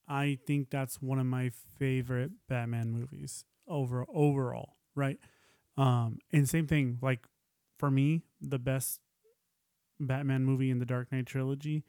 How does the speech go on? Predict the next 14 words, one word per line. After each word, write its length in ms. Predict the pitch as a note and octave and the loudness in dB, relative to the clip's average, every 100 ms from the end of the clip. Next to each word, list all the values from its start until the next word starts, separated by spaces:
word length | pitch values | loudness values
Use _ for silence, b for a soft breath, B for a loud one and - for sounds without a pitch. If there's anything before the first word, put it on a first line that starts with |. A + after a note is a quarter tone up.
| _ _ _ _ _ - | _ _ _ _ _ 0
is 260 | C#3 B2 | 2 2
The 120 | - B2+ | 0 -2
Dark 260 | B2+ A#2 | -2 -2
Knight. 240 | B2+ A#2+ F#3+ _ _ _ - | -4 -4 -6 _ _ _ -4
Dark 160 | D#3 | -2
Knight 100 | F3+ F3 | 0 0
Rises 340 | D#3 D#3+ C#3 | 2 2 0
I 60 | C3+ | 0
really 360 | C3 D3+ C#3+ | 2 4 4
enjoyed, 560 | B2+ A#2 B2+ C#3 D3+ C3 | 4 2 0 0 -4 -4
but, 200 | C3 - - _ | -4 -4 -12 _
like, 340 | - A2+ A#2+ - - _ _ _ _ _ _ _ _ _ _ _ _ _ _ _ _ _ | -10 -8 -8 -12 -20 _ _ _ _ _ _ _ _ _ _ _ _ _ _ _ _ _
it's 160 | C#3 B2 | 0 2
really, 600 | B2+ C#3+ C#3 C3+ B2 | 2 4 4 2 0